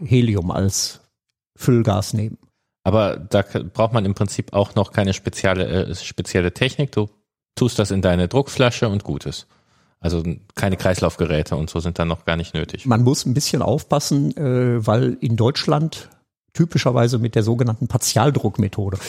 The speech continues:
Speaker 1: gefüllt we-, Flaschen gefüllt werden. Äh, ich gehe zum Gasegroßhändler und kaufe mir eine Sauerstoffvorratsflasche. Äh, Druckluft, dafür gibt's Kompressoren. Äh, Helium kaufe ich auch in einer Vorratsflasche.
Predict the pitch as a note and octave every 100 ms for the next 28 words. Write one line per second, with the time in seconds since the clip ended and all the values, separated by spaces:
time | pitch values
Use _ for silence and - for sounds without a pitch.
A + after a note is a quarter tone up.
0 | - - - - - - - G#2+ G#2+ A#2+
1 | A2 - C#3 D#3 B2+ G#2 - D2+ C3 -
2 | - A#2+ - _ _ _ _ _ _ _
3 | _ _ _ _ - A2+ - _ _ _
4 | _ - - B2+ C3 A#2+ G2 B2+ C#3+ -
5 | D#3 - D#3 E3 F#3+ F2 F2 B2 A#2+ B2
6 | B2 A2+ G#2+ G#2 A2+ C#3+ C#3+ - G#2+ F#2+
7 | E3 - E3+ F3 A#3+ B3 _ _ _ _
8 | _ _ _ _ _ _ _ _ _ _
9 | _ _ _ _ _ _ _ - B2+ A2+
10 | A2 A2+ A2+ A#2 - E3+ F3+ - - -
11 | - _ _ _ - - B2 A#2 - G#2+
12 | - G2 E2 A2 G3 G#3 - - _ _
13 | _ _ _ _ _ _ _ _ _ _
14 | _ - B2+ B2 A2+ A#2 D#3+ E3+ F#3 C#3+
15 | - - - B2+ A2+ C3+ - - - -
16 | -